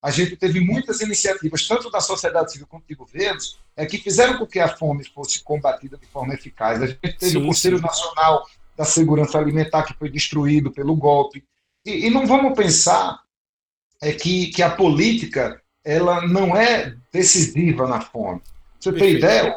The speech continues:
Speaker 1: O, os governos pós-golpe acabaram até com o banco de alimentos que o país tinha pra controlar preço de cereal. Então, não tem mais reserva de alimento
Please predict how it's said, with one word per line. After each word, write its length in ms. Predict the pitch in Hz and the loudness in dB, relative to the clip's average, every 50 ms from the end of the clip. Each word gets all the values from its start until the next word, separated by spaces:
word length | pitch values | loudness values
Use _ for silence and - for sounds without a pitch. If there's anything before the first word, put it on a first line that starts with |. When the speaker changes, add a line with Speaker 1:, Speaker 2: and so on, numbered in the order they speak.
| - - - | -4 -2 0
Speaker 1:
O, 220 | 185 185 180 180 | 0 0 2 2
os 120 | 180 156 | 0 2
governos 520 | 156 196 170 127 156 208 226 220 208 - - | 2 2 2 2 2 2 2 4 2 2 0
pós-golpe 880 | - 190 170 156 127 113 107 - 135 156 190 214 214 214 - 107 - - _ _ _ - | 2 4 4 4 2 0 0 0 2 4 4 4 2 0 -4 -10 -12 -14 _ _ _ -6
acabaram 580 | - 185 - - 208 190 165 165 180 196 196 190 | -4 -2 2 4 4 4 6 6 6 6 6 4
até 320 | 175 - - - 175 185 | 2 0 0 0 0 0
com 220 | - - 220 226 226 | 0 0 0 2 2
o 120 | 185 139 | 2 2
banco 420 | 123 160 190 226 254 233 - 208 | 4 4 6 6 4 2 -2 -2
de 80 | 165 208 | 2 4
alimentos 600 | 214 214 233 240 180 160 180 208 220 220 - - | 4 4 4 2 0 0 0 -2 -2 -2 -4 -6
que 140 | - - 208 | -6 -6 -6
o 100 | 214 - | -6 -4
país 380 | - 180 175 - - - - | -2 0 0 0 2 2 0
tinha 240 | - - 170 202 214 | 2 0 0 0 0
pra 140 | - 208 196 | 0 0 0
controlar 460 | 196 208 214 208 196 185 202 214 220 | 0 0 0 2 4 4 6 6 4
preço 400 | - - 175 220 226 226 - - | 4 2 2 2 4 2 2 0
de 60 | 196 | 0
cereal. 680 | - - 220 226 233 226 180 143 160 185 180 139 - - _ _ _ _ _ _ _ _ _ _ _ | 0 2 2 2 4 4 4 6 6 6 4 4 0 -4 _ _ _ _ _ _ _ _ _ _ _
Então, 280 | - 180 196 196 - - - | -6 -6 -6 -6 -6 -10 -8
não 260 | 165 202 240 240 - | -4 -4 -4 -4 -4
tem 240 | - 220 262 269 - - | -4 -4 -2 -2 -4 -2
mais 200 | - 196 196 151 | -2 -2 0 2
reserva 600 | 160 196 202 - - - 175 214 247 254 240 220 | 2 2 4 4 4 6 6 6 6 6 4 2
de 80 | 180 185 | 2 2
alimento 560 | 180 170 165 156 147 151 151 151 - _ _ | 2 2 0 0 0 0 -2 -4 -6 _ _